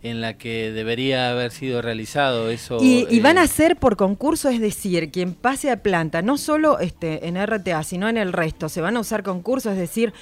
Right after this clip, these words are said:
Speaker 2: se va a tener en cuenta el currículum, el título,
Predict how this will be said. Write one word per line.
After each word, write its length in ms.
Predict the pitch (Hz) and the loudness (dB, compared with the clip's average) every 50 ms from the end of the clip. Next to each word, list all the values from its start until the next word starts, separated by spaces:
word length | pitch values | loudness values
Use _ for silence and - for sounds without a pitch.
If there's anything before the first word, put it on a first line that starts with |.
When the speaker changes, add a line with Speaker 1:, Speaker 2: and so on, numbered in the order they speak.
| - - - - | -20 -20 -20 -16
Speaker 2:
se 200 | 160 - 196 165 | -6 -2 0 2
va 80 | 185 | 2
a 40 | 202 | 2
tener 240 | 190 214 214 220 208 | 2 0 0 0 0
en 100 | 196 185 | 0 0
cuenta 240 | 175 202 196 190 190 | 0 0 0 0 -2
el 80 | 175 - | -2 -2
currículum, 680 | 165 160 175 208 226 226 220 - 208 208 196 190 185 170 | -4 -2 0 2 2 2 0 0 -2 -2 -2 0 -2 -2
el 120 | 170 165 | -4 -4
título, 720 | - - 214 214 214 175 - 190 185 180 185 180 170 156 | -4 -2 0 0 0 0 0 0 2 2 2 0 0 -2